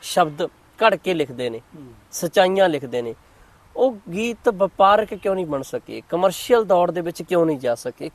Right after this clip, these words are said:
Speaker 1: ਕਿੱਥੇ ਘਾਟ ਮੰਨਦੇ ਹੋ? ਸੁਣਨ ਵਾਲਿਆਂ 'ਚ ਘਾਟ ਹੈ?
Speaker 2: ਇਹ ਸੁਣਨ ਵਾਲਿਆਂ 'ਚ ਵੀ ਕਹਿ ਸਕਦੇ ਹਾਂ। ਬਾਕੀ ਬਾਈ, ਜਿਹੜਾ ਸੋ-, ਸੋਸ਼ਲ ਮੀਡੀਆ ਦੇ ਉੱਤੇ ਹੈ ਨਾ, ਇਹ ਪ੍ਰੋਜੈਕਟ ਨੂੰ ਚਲਾਉਣ ਵਾਸਤੇ ਹੋਰ ਬਹੁਤ ਅੰਦਰਲੀਆਂ ਗੱਲਾਂ ਨਹੀਂ ਜੀ, ਹੈ ਨਾ,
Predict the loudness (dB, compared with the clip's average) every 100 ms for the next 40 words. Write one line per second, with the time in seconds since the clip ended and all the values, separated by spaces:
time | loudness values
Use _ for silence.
0 | _ -2 0 0 2 2 2 0 -4 -4
1 | -8 -6 -2 -2 0 0 0 -4 -6 -4
2 | -2 -2 -4 -6 _ -20 _ _ _ _
3 | _ _ _ _ _ _ _ _ _ _
4 | _ -12 -10 -8 -8 -6 -2 -2 -4 -8
5 | -8 -6 -6 -6 -8 -8 -8 -8 -10 -14
6 | -14 -16 -10 -8 -8 -8 -8 -10 -16 -14
7 | -14 -10 -10 -6 -6 -4 -6 -6 -8 -8
8 | -8 -6 -6 -6 -8 -8 -8 -10 -12 -10
9 | -8 -8 -8 -4 -4 -4 -10 -10 -10 -12
10 | -14 -18 -14 -14 -16 -16 -12 -10 -10 -10
11 | -10 -8 -10 -10 -14 -16 -18 -20 -20